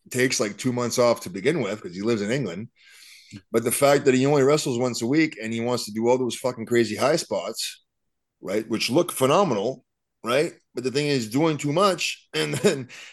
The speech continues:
since you, you know, that's when you get hurt. So anyway, uh, what, there's that other kid too. We're talking Dante Martin on the A E W, right? And he does that. Uh, he did the,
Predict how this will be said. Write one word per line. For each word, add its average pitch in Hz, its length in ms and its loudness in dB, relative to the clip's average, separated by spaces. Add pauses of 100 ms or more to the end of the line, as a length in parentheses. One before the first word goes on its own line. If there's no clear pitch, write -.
(140)
since 156 380 -4
you, 143 100 -2
you 147 140 -4
know, 120 280 -4 (720)
that's 139 160 0
when 151 100 0
you 151 80 0
get 147 180 8
hurt. 196 320 4 (420)
So 110 340 -6 (120)
anyway, 139 340 -6 (1040)
uh, 107 120 -6
what, 117 200 0
there's 120 180 2
that 139 260 6
other 165 160 2
kid 120 320 0
too. 165 140 4
We're 131 120 2
talking 123 260 0
Dante 127 440 -2
Martin 143 400 0
on 113 100 -2
the 113 80 -2
A 117 160 0
E 120 220 0
W, 135 300 0
right? 110 200 -2
And 127 80 -8
he 113 80 -10
does 104 280 -4
that. 107 280 2
Uh, 98 300 2
he 101 80 -8
did 101 200 -6
the, 95 300 -4